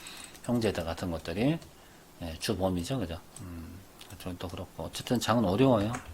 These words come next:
예, 중소-, 중소형주들이 더 어렵다는 얘기죠. 자, 그냥 요 정도로 넘어가고, 대주주 매도 물량은 아직은 나오고는 있는 것 같지는 않고, 음,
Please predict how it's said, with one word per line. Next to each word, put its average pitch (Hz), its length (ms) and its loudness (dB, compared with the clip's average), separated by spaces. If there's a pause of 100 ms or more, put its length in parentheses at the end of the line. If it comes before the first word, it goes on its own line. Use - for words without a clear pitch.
예, 85 100 -6 (480)
중소-, 110 500 4
중소형주들이 120 800 6
더 92 120 -2
어렵다는 90 400 0
얘기죠. 82 280 -6 (1400)
자, 98 220 -2
그냥 107 200 4
요 104 80 2
정도로 113 320 4
넘어가고, 107 840 4 (320)
대주주 139 480 4
매도 120 420 8
물량은 113 320 8
아직은 101 800 6
나오고는 113 580 6
있는 104 240 4
것 107 140 2
같지는 107 340 4
않고, 82 480 -2 (320)
음, 87 340 -8